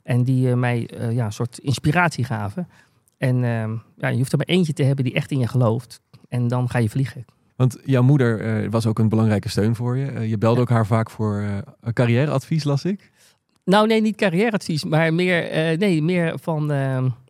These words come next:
Speaker 1: nee, die belde ik gewoon om, eh, als ik iets wil, als ik, eh, ehm, om te vertellen hoe ik me voelde. Want dat grappige is, mijn moeder,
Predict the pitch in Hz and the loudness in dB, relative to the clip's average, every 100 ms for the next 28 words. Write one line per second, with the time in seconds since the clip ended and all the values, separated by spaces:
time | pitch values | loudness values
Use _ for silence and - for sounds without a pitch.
0 | _ _ 139 170 123 135 143 143 131 - | _ _ 0 2 2 2 2 2 0 0
1 | 120 117 120 - 113 110 110 110 - 131 | 0 0 -2 -2 -2 0 -2 -4 -2 -2
2 | 123 - - - 127 123 127 131 - 120 | -2 -6 -8 -4 -4 -2 -2 -2 -4 -2
3 | 117 117 - - - - - - - 139 | -2 -4 -6 -16 -20 -18 -18 -18 -8 -4
4 | 131 127 117 110 _ _ _ 185 175 160 | -2 -2 -2 -4 _ _ _ 0 2 2
5 | 160 165 143 143 127 196 233 123 - 147 | 2 4 4 4 0 -2 0 -2 0 0
6 | 156 113 202 185 147 139 143 147 139 | 0 0 0 0 0 0 2 2 -2